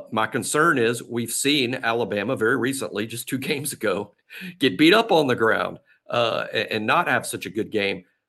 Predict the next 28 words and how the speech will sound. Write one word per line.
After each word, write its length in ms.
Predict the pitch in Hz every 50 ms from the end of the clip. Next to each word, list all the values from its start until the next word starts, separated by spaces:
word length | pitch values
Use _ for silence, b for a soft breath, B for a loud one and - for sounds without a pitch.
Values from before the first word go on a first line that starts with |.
| _ -
Against 280 | 127 135 151 143 -
Michigan, 360 | 131 160 165 - - 160 139 123
you 80 | 113
have 280 | 107 127 151 160 131 -
to. 100 | - 92
You, 340 | 95 92 - 131 127 139 139 135
you 180 | 127 135 156
either 240 | 165 165 147 156 127
stop 500 | - - - - - 131 117 123 147 -
the 120 | - 180 165
run 500 | 147 143 139 135 131 131 127 127 127 127 _ _ _ _ _ _ _ _
or 160 | - 156 147 135
you 220 | 123 127 120 110
lose. 460 | 117 117 110 98 90 87 87 - - _ _ _ _ _
So 420 | - - - 139 117 113 107 - - -
that's 280 | 127 135 143 143 -
my, 340 | 135 147 139 123 120 120 120
uh, 220 | 113 107 104 - -
that's 240 | - 123 127 123 -
my 140 | 135 123 117
biggest 400 | 104 123 123 127 135 135 - -
concern. 640 | - 120 - - - 117 117 127 135 135 135 139 - _ _ _ _ _ _
Uh, 340 | - 110 107 101 92 85 82 - -
but 280 | 107 110 113 113 113 -
I 100 | 117 117
also 500 | - - 127 127 131 127 - 131 127 113
have 420 | 95 113 117 117 113 107 104 - - _ _ _ _ _ _
a, 200 | - 120 110 -